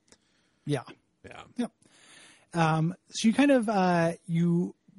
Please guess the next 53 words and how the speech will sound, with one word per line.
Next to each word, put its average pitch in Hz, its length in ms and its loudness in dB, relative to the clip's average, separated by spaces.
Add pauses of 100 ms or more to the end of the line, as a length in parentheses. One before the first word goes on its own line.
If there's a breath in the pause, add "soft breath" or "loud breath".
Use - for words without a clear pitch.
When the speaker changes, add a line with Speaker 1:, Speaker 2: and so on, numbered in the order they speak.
Speaker 1:
bicker 247 240 4
a 208 60 6
little 175 160 6
bit 151 140 2
more, 139 340 2
and 151 240 2
this 185 120 2
is 208 60 4
where 180 120 6
Madeline 156 320 4
starts 147 220 -2
calling 139 340 -2
you 143 120 0
out, 165 340 2
like, 143 180 -4
for 156 100 0
Speaker 2:
Mm-hmm. 147 60 4
Speaker 1:
making 147 280 2
her 135 160 0
feel 139 180 -2
like 135 140 -6
a 123 60 -6
monster. 127 500 -12
Like, 139 220 -8
Speaker 2:
Right. - 140 -18 (520 soft breath)
Speaker 1:
you 151 120 0
know, 139 360 -2 (140)
like, 139 240 -4
"I 160 180 4
am 165 140 6
not, 139 360 -2 (300)
like, 143 180 -6
again, 165 280 6
I'm 147 180 4
you." 143 360 -2 (180)
Speaker 2:
Yeah. 131 160 -2 (260)
Speaker 1:
You 143 100 -2
know, 139 200 -2
that, 156 200 -2
that, 160 200 -2
like, 147 180 -2
you 180 80 6
having 175 200 6
this 165 100 2
contempt 220 380 2
for 160 120 -2
this 139 120 -2
part 165 220 4
of 143 80 2
yourself 139 360 -2
is 135 100 -4
not 127 180 -2
helping. 160 460 -10